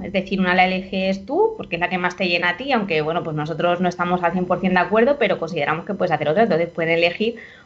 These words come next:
un par de actividades, incluso que no sean todas las tardes, que una a lo mejor la pueda realizar en fin de semana,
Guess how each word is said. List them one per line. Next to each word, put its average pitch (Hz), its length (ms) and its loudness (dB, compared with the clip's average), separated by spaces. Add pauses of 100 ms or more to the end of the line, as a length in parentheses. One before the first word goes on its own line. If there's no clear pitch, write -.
un - 40 -20
par 196 120 4
de 165 80 6
actividades, 160 580 0
incluso 175 320 -6
que 170 80 -6
no 175 100 -4
sean 208 200 -4
todas 170 180 2
las 151 240 -2
tardes, 208 280 0
que 185 80 -10
una 175 140 -2
a 190 60 2
lo 185 60 0
mejor 190 180 -2
la 175 140 2
pueda 175 160 2
realizar 165 360 -4
en 156 140 -4
fin 165 160 -4
de 151 80 0
semana, 170 580 0